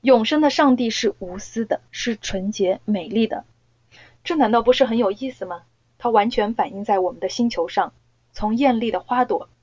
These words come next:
到壮丽的风景，从热带的鸟类到绚丽的日落。这个世界上人造的神通常是丑恶和怪异的，这不是很有意思吗？如果我是上帝的仇敌，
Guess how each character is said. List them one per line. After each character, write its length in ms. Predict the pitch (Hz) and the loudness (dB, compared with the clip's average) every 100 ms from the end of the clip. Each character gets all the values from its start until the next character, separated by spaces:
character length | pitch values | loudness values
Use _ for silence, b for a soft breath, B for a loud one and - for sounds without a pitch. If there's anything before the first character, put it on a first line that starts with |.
| _ | _
到 160 | 220 202 | -14 -6
壮 300 | - 226 180 | 0 0 -2
丽 140 | 196 | -8
的 80 | - - | -6 -4
风 220 | 220 226 | -2 -2
景， 220 | 190 - _ _ _ | -6 -12 _ _ _
从 240 | - 240 | 0 2
热 180 | 254 294 | 4 6
带 140 | 254 220 | 6 6
的 80 | |
鸟 260 | 202 190 165 | 2 0 -2
类 280 | 220 214 - _ - | 0 -2 -2 _ 2
到 160 | 214 | 2
绚 240 | 202 247 208 | 4 0 0
丽 120 | 196 | -2
的 120 | 165 | -4
日 220 | 185 220 | -4 0
落。 320 | 196 196 - - _ b b - | 2 2 0 -8 _ b b 0
这 100 | 359 | 2
个 120 | 339 | 2
世 180 | - 311 | 0 4
界 140 | 277 | 4
上 240 | 269 247 - | 6 2 0
人 220 | 202 185 | -6 -4
造 160 | 208 220 | 0 0
的 100 | - | 0
神 280 | - 175 - | -4 -10 -10
通 200 | - 226 | -8 -6
常 200 | 196 175 | -6 -12
是 240 | - 196 - | -8 -10 -8
丑 220 | - 185 | -6 -4
恶 360 | - 190 220 - | -4 0 0 0
和 180 | 190 | -4
怪 220 | - 277 233 | 2 4 4
异 220 | 214 185 | 0 -8
的， 160 | - - _ _ _ _ _ - | -10 -14 _ _ _ _ _ -4
这 120 | 311 | -2
不 120 | 294 | 0
是 120 | 294 | 2
很 120 | 285 269 | 4 6
有 120 | 220 | 6
意 140 | 247 | 2
思 160 | 247 202 | -2 -4
吗？ 220 | 185 180 _ _ _ _ - | -6 -6 _ _ _ _ -4
如 160 | 269 | 2
果 120 | 285 | 6
我 120 | 226 - | 6 6
是 140 | 214 | 0
上 220 | 240 220 | -4 -4
帝 100 | 208 | -4
的 120 | 180 | -4
仇 260 | 170 185 185 | -4 -4 -6
敌， 220 | 185 185 | -6 -14